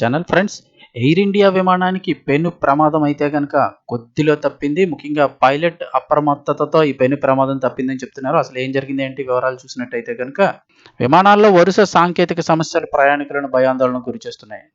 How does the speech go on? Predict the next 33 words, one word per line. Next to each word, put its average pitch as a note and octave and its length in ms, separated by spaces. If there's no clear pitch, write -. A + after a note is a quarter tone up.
తాజాగా C3+ 260
ఇవాళ D#3+ 220
ఉదయం F#3 300
ఎయిర్ F3 240
ఇండియాకు F3 480
చెందినటువంటి D#3 680
ఫ్లైట్ D3 340
నెంబర్ D3 360
ఏఐ C#3 300
ఏ C3 240
వన్ E3 160
డబల్ C#3+ 260
ఎయిట్ C#3+ 220
సెవెన్, E3+ 240
ఏ C#3+ 100
వన్ D3+ 120
డబల్ C#3+ 160
ఎయిట్ C#3+ 140
సెవెన్ D3 220
ఫ్లైట్ E3 260
ఢిల్లీ D#3+ 320
నుంచి E3+ 280
ముంబైకి D#3 560
టేక్ D3 220
ఆఫ్ - 140
అయింది. B2 200
అయితే C#3+ 140
కొద్దిసేపట్లోనే F3 880
సాంకేతిక D#3+ 720
సమస్య C3+ 400
కారణంగా C#3 460
మళ్ళీ C#3 220
వెంటనే C3+ 260